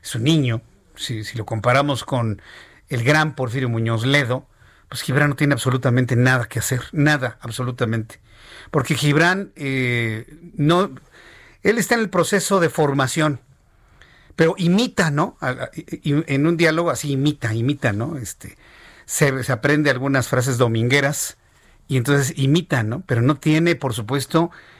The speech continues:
el, ¿cómo decirlo? Y no porque sea joven, los jóvenes, hay, yo conozco jóvenes mucho más inteligentes que él.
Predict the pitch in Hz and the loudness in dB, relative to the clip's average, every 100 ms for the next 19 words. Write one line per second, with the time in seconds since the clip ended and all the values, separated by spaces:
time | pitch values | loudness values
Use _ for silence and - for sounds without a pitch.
0 | - _ 117 127 117 110 104 - - - | -20 _ 0 0 0 -2 -6 -12 -20 -20
1 | _ _ - _ _ - - 190 202 143 | _ _ -20 _ _ -18 0 2 4 2
2 | 170 156 127 151 180 220 175 143 135 208 | 2 0 2 2 2 0 -4 0 2 2
3 | 208 123 165 160 151 156 151 143 165 175 | 0 -2 -2 -2 0 0 0 -2 0 2
4 | 156 139 151 156 143 123 127 139 135 127 | 0 0 0 2 0 -2 0 2 2 2
5 | 113 113 127 113 - 123 180 120 | 2 2 0 -2 0 2 0 -2